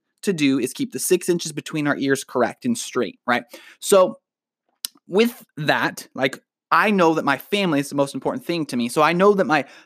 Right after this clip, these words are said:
my dad, my mom, the people I'm living with around me has influence on the way I think because I spend the most time with them. I talk about them. Like, I, I, I care about them the most, et cetera, et cetera, right? And so that, that goes multiple levels. And,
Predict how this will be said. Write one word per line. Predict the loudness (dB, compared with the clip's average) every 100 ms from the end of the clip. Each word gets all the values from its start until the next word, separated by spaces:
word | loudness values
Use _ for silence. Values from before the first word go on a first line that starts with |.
| -4
my | 0
dad, | 2 2 2
my | 2
mom, | 4 4 2 -4
the | -8
people | -4 -2 2
I'm | 2
living | 4 4 4 0
with | 0
around | 0 0 2 2
me | 0 -2 -4 -4
has | -4 -4 -2
influence | -4 -2 -2 -2 -2 -6 _ -20 _
on | 0
the | 2
way | 4 4
I | 2
think | -2 -4 -4
because | -6 -4
I | -2
spend | 0 2
the |
most | 2 0
time | -2 0
with | 0
them. | 0
I | 0
talk | 0 -2 0
about | 0 2
them. | 0 2
Like, | 0 0
I, | 0
I, | 0 -2 -6 _ -6
I | -4
care | 0 2
about | 2 0
them | 0
the |
most, | 2 2 -2 -12
et | -2
cetera, | -2 2 0
et | 0
cetera, | 0 0 -4 -18 -4
right? | -2 -2
And |
so | -2
that, | -2 -2 -6 -2
that | 4
goes | 6 4
multiple | 4 2 2 0
levels. | 2 2 -4 -4
And, | -4